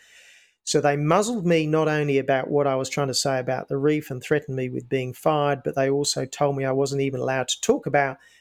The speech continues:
them doing what they're doing. And by the way, that is probably a very, very common thing that is happening right across Australia, possibly even today, to various academics o-, on other issues.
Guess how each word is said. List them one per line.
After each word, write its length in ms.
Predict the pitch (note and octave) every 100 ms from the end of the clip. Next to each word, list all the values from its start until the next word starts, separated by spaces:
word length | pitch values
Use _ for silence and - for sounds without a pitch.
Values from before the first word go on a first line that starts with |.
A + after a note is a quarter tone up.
| _ _
them 540 | C#3+ C#3 D3+ D3 C#3 C3 _ _ _ _ D#3+
doing 360 | D3 C#3+ C3+
what 220 | C3 -
they're 120 | D3 B2+
doing. 460 | C#3 B2+ A2+ A2+ -
And 180 | C3+ B2+
by 140 | C3+
the 60 | C3+
way, 100 | C3
that 240 | C3 D3+ -
is 100 | D3
probably 460 | - D#3+ C#3 C3+ B2+
a 40 |
very, 300 | B2 D3 E3
very 200 | E3 D#3+
common 320 | D#3+ D3+ C#3
thing 260 | - C#3 C3
that 140 | - -
is 140 | B2
happening 520 | - C3+ C3 B2+ B2
right 220 | C3 C3+
across 340 | D#3 - D3 -
Australia, 640 | - - C3 B2+ B2 B2 - _ _ _ _ -
possibly 440 | - - C#3+ C#3
even 240 | C#3+ C#3 B2+
today, 400 | B2 B2+ B2 B2
to 100 | B2
various 340 | B2+ B2 A#2+
academics 800 | B2 - A#2+ A#2+ A#2+ - - - -
o-, 120 | B2+
on 380 | - C3 B2 B2+
other 240 | C3 B2+ -
issues. 540 | B2 - - - -